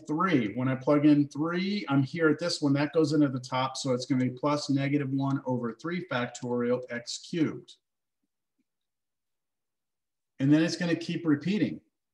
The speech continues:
right? Now I'm gonna have plus, I need to go on a different line here. Plus, who wants to tell me the next one? I'm out of time. What's the next one though? That's the top, right?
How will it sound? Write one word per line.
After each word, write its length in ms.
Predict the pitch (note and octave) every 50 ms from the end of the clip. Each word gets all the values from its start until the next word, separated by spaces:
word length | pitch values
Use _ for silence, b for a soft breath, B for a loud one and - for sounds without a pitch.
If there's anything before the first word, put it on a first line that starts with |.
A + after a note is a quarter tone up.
| _ _ _ _ _ _ _ _ -
right? 360 | A#2 B2+ D3 D3+ D3+ - -
Now 200 | - C#3 C#3+ D3
I'm 100 | D4+ D#3+
gonna 160 | D#3+ D3+ D3+ D3
have 320 | C#3+ D3 C#3+ C#3 C3 -
plus, 360 | - - D3+ D3+ D3+ D3 -
I 100 | D3 C#3+
need 140 | C#3 C#3 C3+
to 60 | B2+
go 140 | B2+ C3+ B2+
on 80 | B2 B2
a 60 | A#2+
different 240 | B2 B2 - - A#2+
line 220 | A#2+ A#2+ A#2+ A2+
here. 240 | A2 A2 A2 G#2+ _ _ _ _ _ _ _ _ _ _ _
Plus, 640 | - - - C#3+ - - F#3 - - - - - _ _ _ _ _ _ _ _ _ _ _ _ _ _ -
who 80 | D3+ D3
wants 180 | D3 C#3+ C#3+
to 60 | -
tell 100 | - D#3
me 100 | C#3+ C#3+
the 60 | C#3 C3+
next 260 | C3+ C3 B2+ - -
one? 220 | A#2 G#2 G2+ G2+ - _ _ -
I'm 120 | A#2+ B2
out 100 | B2+ B2
of 80 | B2 A#2+
time. 340 | - B2+ A#2 A2 G2+ G2+ - _ _ _ _ _ _ _ _ _ _ _ _ _ _ _ _ _ _ _ _ _ _ _ _ _ _ _ _
What's 160 | - B2 B2 B2+
the 60 | C3+
next 200 | B2+ B2 - -
one 100 | A#2 G#2
though? 140 | G2+ F#2+ F2 - _ _ _ _ _ _ _ _ _ _ _ _ _ _ _ _ _ _ _ _ _ _ _ _ _ _ _ _ _ _ _ _ _ _ _ _ _ _ -
That's 200 | A2+ A2+ - -
the 100 | - B2+
top, 400 | - C3+ C3 C#3+ D3 - - _ -
right? 280 | A2+ A2 A#2+ C#3 D3